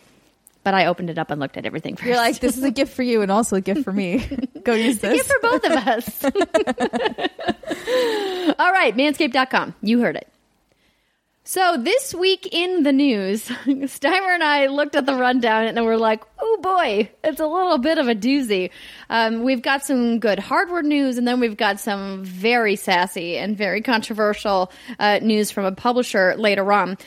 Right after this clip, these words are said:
Speaker 1: So why don't we start with the fun stuff? <laughs>
Speaker 2: Yeah, let's do it.
Speaker 1: Would you like to read the first story?
Speaker 2: I would love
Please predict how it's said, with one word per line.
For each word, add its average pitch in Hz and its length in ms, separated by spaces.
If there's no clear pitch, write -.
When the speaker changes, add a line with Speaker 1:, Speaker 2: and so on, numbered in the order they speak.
Speaker 1:
So 320 260
why 330 200
don't 762 140
we 453 100
start 427 240
with 320 140
the 277 80
fun 285 260
stuff? - 640
<laughs> - 0
Speaker 2:
Yeah, 359 500
let's - 380
do 226 300
it. 175 440
Speaker 1:
Would 294 160
you 403 120
like - 140
to - 80
read 349 200
the 349 60
first 311 260
story? 262 200
Speaker 2:
I 320 340
would 240 220
love 196 420